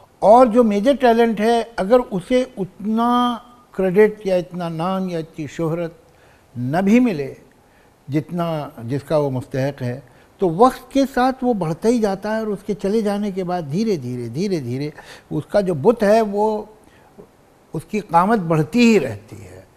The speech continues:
यही बड़े आदमी की निशानी है, वक्त के साथ बड़े से बड़ा होता ही चला जाता है। मैं समझता हूँ इसमत आपा एक बहुत अच्छी नहीं,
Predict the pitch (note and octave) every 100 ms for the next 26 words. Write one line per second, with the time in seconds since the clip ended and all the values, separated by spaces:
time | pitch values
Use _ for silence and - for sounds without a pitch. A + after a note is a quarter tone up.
0 | _ - _ C#3+ G3 C4 B3+ G3+ D3+ E3+
1 | E3+ D3 B2+ C#3 C#3 A#2+ C3 C#3 D#3+ G#3
2 | F#3 F3+ - F#3 F3+ F3+ C#3 D#3+ F3+ E3+
3 | - E3+ C#3 D#3 E3 B2+ A2+ C#3 F#3+ -
4 | G#2 G2 G2 - G2 - _ - - G3+
5 | A3 A3 G3 - F#3 D#3+ - E3+ E3 E3
6 | - F#2 E2+ - C#3+ F3 _ _ _ _
7 | _ _ _ _ _ _ - - - C#4
8 | A#3+ D#3+ G3 G2